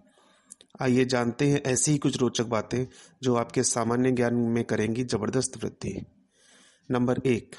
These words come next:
दुनिया में ग्यारह प्रतिशत लोग बाएं हाथ का इस्तेमाल करते हैं। नंबर दो, अगस्त में सबसे ज्यादा लोग पैदा होते हैं।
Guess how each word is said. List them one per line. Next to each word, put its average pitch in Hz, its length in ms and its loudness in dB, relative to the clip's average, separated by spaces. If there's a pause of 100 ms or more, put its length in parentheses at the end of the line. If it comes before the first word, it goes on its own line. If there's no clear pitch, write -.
(680)
दुनिया 143 320 4
में 156 240 2
ग्यारह 123 240 2
प्रतिशत 131 480 0
लोग 117 340 0
बाएं 120 300 2
हाथ 117 280 -2
का 120 80 2
इस्तेमाल 101 460 -4
करते 95 320 -8
हैं। - 300 -8 (680)
नंबर 117 260 2
दो, 101 460 -2 (520)
अगस्त 156 400 0
में 151 120 4
सबसे 143 440 2
ज्यादा 120 340 2
लोग 120 300 2
पैदा 101 200 -2
होते 101 320 -8
हैं। 101 300 -16